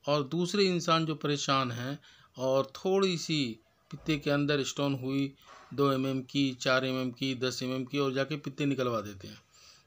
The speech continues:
मेरे भाई, जब दर्द होगा तो परेशानी में लोग ये कदम उठाते हैं, लेकिन ऑपरेशन नहीं होता, वो पित्ता ही निकाल दिया जाता है।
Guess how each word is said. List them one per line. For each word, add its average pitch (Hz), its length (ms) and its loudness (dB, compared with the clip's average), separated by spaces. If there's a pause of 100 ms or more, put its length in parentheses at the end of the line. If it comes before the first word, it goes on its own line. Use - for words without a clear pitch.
(140)
मेरे 127 200 -2
भाई, 131 400 -2 (480)
जब 113 180 -4
दर्द 143 260 0
होगा 127 320 0 (1000)
तो 123 60 -6
परेशानी 131 520 -2
में 131 120 0
लोग 127 160 -2
ये 123 140 -2
कदम 123 280 -4
उठाते 120 460 -4
हैं, 202 220 0 (840)
लेकिन 202 460 0 (1400)
ऑपरेशन 147 480 0
नहीं 143 220 0
होता, 156 320 2
वो 185 160 0
पित्ता 151 320 -4
ही 151 140 2
निकाल 123 320 0
दिया 113 180 -4
जाता 104 320 -8
है। - 160 -16